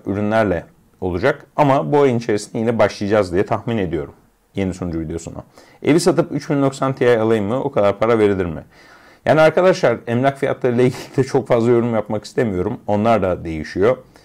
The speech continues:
Şu an geçen gün beş litrelik ayçiçek yağının fiyatına baktım. Siz baktınız mı mesela?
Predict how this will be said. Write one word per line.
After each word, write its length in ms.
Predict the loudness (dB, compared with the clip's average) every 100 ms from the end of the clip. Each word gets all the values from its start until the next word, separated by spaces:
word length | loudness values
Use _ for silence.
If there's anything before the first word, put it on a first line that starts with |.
| -20 -20 _ _
Şu 220 | 0 2
an 220 | 2 0 -2
geçen 340 | 0 0 -2
gün 380 | -2 -2 -2 -2
beş 220 | -2 -4
litrelik 380 | -4 -4 -4 -6 2
ayçiçek 480 | 2 2 -2 -4 0
yağının 300 | 0 0 -4
fiyatına 500 | -2 -2 0 0 2
baktım. 400 | 2 0 -6 -8 -14 -20 -20 _
Siz 220 | -2 2
baktınız 380 | 2 2 2 0
mı 80 | 0
mesela? 540 | -4 -2 -2 -4 -8